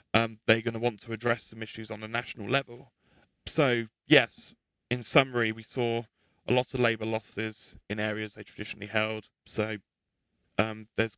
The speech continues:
clearly a lot of work to be done there for Labour. And, and I'm sure this local election is gonna help drive forward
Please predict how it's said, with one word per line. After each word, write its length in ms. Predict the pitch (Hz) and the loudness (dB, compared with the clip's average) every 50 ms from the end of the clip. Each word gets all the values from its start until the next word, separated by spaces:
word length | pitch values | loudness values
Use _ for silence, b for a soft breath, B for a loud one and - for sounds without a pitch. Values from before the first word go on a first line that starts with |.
| _ - | _ -14
clearly 480 | - - 127 127 123 120 117 113 110 | -2 2 4 4 6 4 4 2 2
a 60 | 113 | 2
lot 180 | 113 117 113 - | 2 2 2 0
of 100 | 104 - | -2 -2
work 260 | 113 107 107 - - | 0 0 0 0 -2
to 60 | - | -6
be 120 | _ 107 101 | _ -4 -2
done 240 | - 104 101 101 101 | 0 0 0 -2 -4
there 120 | 98 98 | -6 -6
for 160 | - _ 101 | -6 _ -6
Labour. 500 | 101 104 95 92 92 - 92 82 82 - b b b b b b b b - | -4 -2 -4 -4 -4 -6 -10 -12 -12 -14 b b b b b b b b -14
And, 160 | 101 101 - | -14 -6 -4
and 220 | - 107 104 104 - - | -4 -4 -6 -8 -6 -6
I'm 180 | 104 104 101 - | -6 -6 -6 -8
sure 320 | - - - 120 110 104 | -6 -2 0 0 0 0
this 240 | 101 101 104 - - | -2 -4 -6 -2 -2
local 300 | 110 107 104 - - 107 | -2 -2 -2 -4 -4 -2
election 300 | 107 - - - - 107 | -2 -2 -4 -6 -12 -12
is 40 | - | -10
gonna 180 | - 95 98 | -8 -8 -6
help 240 | - - 117 110 - _ | -2 -2 -2 -2 -2 _
drive 280 | - - 120 113 110 - | 0 2 4 4 2 0
forward 440 | _ - 120 120 117 107 104 101 | _ 2 2 2 4 2 -2 -4